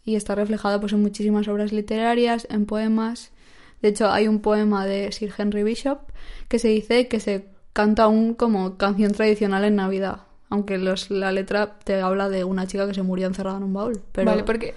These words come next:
Speaker 2: una, ahora, en el Excel ponía, ¿qué título ponía?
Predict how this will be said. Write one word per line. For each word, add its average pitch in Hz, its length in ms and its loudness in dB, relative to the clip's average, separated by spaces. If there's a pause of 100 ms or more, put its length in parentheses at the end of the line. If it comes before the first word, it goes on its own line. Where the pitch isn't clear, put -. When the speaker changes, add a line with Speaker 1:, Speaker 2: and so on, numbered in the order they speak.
(160)
Speaker 2:
una, 294 320 0 (120)
ahora, 214 420 2 (220)
en 220 200 2
el 214 140 2
Excel 349 380 0
ponía, 240 400 2
¿qué 233 100 0
título 226 320 0
ponía? 208 440 -2